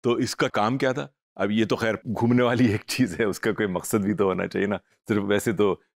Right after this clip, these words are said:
नुमाइश में सबसे पहले जो हीरो ले गया था, अपनी नुमाइश में लेके खड़ा कर दिया, वो बहुत सारे, बहुत सारे रोमन थे, वो खड़े होके उसको देखते रहे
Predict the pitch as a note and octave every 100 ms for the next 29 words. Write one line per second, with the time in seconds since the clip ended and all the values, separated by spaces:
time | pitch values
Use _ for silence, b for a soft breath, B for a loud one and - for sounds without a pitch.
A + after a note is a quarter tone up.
0 | G2 G2+ G#2 A2 A2 G2 B2 - G2 G2+
1 | G2+ F#2+ F2 G2 F#2+ F2 F#2+ G#2 G2 G2
2 | F#2 G2 F2+ F#2+ F#2 G2+ F2+ F2 E2+ -
3 | F#2 E2+ F2+ F2 F2 _ _ - F2+ F2+
4 | E2+ F#2 D#2+ F2+ F2 F#2 F2+ F2 F#2+ G2
5 | F#2+ G2+ F2+ F2 E2 - F2 E2+ E2 -
6 | - E2 G2+ - A2 G2+